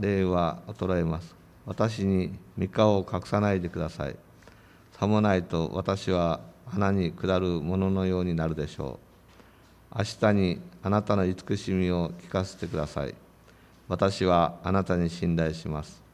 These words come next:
我が歩むべき道を教えてください。我が魂は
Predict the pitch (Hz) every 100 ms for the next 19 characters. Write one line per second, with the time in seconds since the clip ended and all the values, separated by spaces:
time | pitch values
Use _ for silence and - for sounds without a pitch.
0 | - - - - - - - 95 101 98
1 | 92 - - 104 107 110 104 101 95 87
2 | 87 - 87 82 82 92 85 85 76 73
3 | 71 69 - - - - - - - -
4 | - - 98 101 - 101 104 - 92 85
5 | 82 82